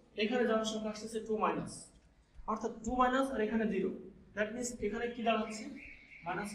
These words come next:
টু, মাইনাস ওয়ান, জিরো। অর্থাৎ দুইটা অঙ্কে বা দুইটা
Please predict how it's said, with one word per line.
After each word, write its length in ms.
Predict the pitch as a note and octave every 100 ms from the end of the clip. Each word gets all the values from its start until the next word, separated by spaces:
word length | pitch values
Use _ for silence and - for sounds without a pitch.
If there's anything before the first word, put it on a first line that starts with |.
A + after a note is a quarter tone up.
| -
টু, 100 | A3+ D4+ - -
মাইনাস 260 | E3 G3 G#3+
ওয়ান, 120 | A#3+ D4 -
জিরো। 160 | E3 E3+
অর্থাৎ 180 | - - -
দুইটা 220 | A#3+ A#3 A#3 A#3 - - - - - - -
অঙ্কে 320 | G#3+ A3 A#3 A#3 A3+ A#3 -
বা 80 | G3 G3
দুইটা 180 | G#3+